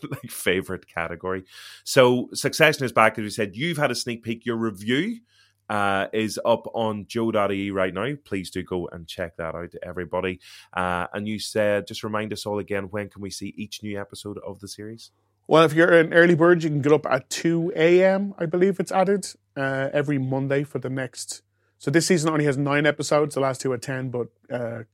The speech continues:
Speaker 2: you know, covid. So this one is just nine. Uh, so it's for the next couple of weeks, two A M every Monday going forward. Um,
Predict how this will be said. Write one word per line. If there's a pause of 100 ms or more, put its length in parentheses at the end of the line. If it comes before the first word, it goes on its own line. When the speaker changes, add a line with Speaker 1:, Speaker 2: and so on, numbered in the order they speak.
(200)
Speaker 2:
you
know, (800)
covid. (500)
So
this
one
is
just
nine. (220)
Uh,
so
it's
for
the
next
couple
of
weeks,
two
A
M
every
Monday
going
forward. (580)
Um,